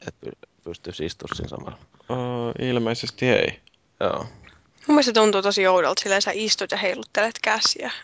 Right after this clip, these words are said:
Speaker 3: Ei. Ei, mä tykkään ihan ohjaimesta.
Speaker 1: Niin, mä en tiedä, miten toi sitten, mi-, mitenhän toi käytännössä, o-, onks kukaan perehtynyt tohon,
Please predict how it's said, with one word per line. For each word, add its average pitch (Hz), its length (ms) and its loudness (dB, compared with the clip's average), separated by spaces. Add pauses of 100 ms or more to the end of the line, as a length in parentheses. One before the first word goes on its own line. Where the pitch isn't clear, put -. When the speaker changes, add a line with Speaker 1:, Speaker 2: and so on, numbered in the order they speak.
(120)
Speaker 3:
Ei. 240 320 -2 (580)
Ei, 240 300 2
mä 254 120 2
tykkään 220 360 2
ihan 202 180 2
ohjaimesta. 208 680 0 (920)
Speaker 1:
Niin, 107 360 6
mä 113 120 4
en 107 60 2
tiedä, 110 180 6
miten 110 240 4
toi 104 160 2
sitten, 107 340 4 (300)
mi-, - 240 -2 (140)
mitenhän 123 300 4
toi 110 140 4
käytännössä, 101 520 2
o-, 98 140 -2
onks 107 200 -4
kukaan 110 240 4
perehtynyt 101 500 2
tohon, 101 220 -4